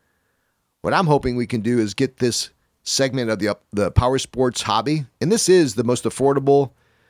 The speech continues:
most legitimate entryway means into motorsports is mini bikes.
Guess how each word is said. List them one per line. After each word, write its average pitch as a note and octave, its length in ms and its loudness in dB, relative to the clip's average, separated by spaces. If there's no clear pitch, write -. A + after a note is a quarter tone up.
most B2+ 200 -2
legitimate C#3 680 0
entryway C3 840 0
means C3+ 440 -2
into B2+ 360 -2
motorsports C3 600 -2
is F#2 140 -8
mini G#2 200 -4
bikes. B2+ 400 -2